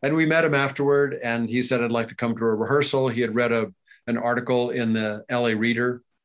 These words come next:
that I think Chris Morris wrote. And he was, you know, he saw a lot of similarities between the scene that The Doors were in,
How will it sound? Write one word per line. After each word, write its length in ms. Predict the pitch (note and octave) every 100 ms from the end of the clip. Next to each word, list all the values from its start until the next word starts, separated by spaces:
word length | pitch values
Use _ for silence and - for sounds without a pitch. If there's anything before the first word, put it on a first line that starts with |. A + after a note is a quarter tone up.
| _ _ _ -
that 200 | G#2+ G2 A2+
I 80 |
think 240 | A2 A#2+ A#2
Chris 240 | B2 B2
Morris 440 | A#2 A2+ A#2+ A#2 A#2+
wrote. 320 | A#2 A#2 - _ _ _ _ _ _ _ _
And 180 | A2 A2
he 140 | G#2+ B2+
was, 240 | B2 A#2
you 80 | C#3+
know, 160 | C3+
he 140 | C3 C#3
saw 200 | E3 D#3
a 40 |
lot 160 | D3+ C#3+
of 40 |
similarities 600 | - D3 C3+ C3+ B2 -
between 520 | - - A#2 A2+ G#2+ - _ _ _ _
the 80 | -
scene 360 | G2+ C3 B2+ B2
that 220 | A#2 - -
The 80 | A2
Doors 360 | A#2+ B2 B2
were 140 | A#2 A#2
in, 340 | A2+ A2+ G#2+